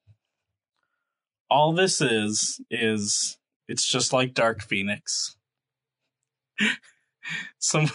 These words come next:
someone wanting to prove themselves one last time. However, no one goes and watches the film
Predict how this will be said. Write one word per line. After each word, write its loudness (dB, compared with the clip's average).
someone 2
wanting 6
to 2
prove 2
themselves 2
one 4
last 4
time. 2
However, 4
no 6
one 4
goes 4
and 2
watches 0
the 0
film 0